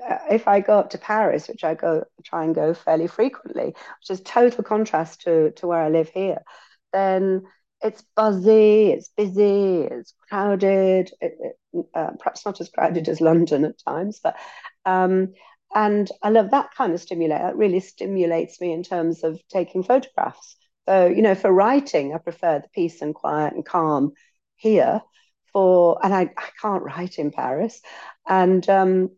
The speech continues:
for going out and doing photography, then I love being in that busy, stimulating atmosphere.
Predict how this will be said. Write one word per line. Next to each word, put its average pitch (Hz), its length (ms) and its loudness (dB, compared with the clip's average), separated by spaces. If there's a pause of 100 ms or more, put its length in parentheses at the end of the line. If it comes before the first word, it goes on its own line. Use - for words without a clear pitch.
(160)
for 190 340 0 (440)
going 202 240 4
out 180 280 0
and 160 640 2
doing 180 180 -2
photography, 175 760 0
then 165 540 0 (120)
I 175 80 -6
love 170 360 -4
being 175 220 -6
in 170 160 -4
that 165 220 -6 (240)
busy, 175 240 -6
stimulating 175 680 0
atmosphere. 160 480 -6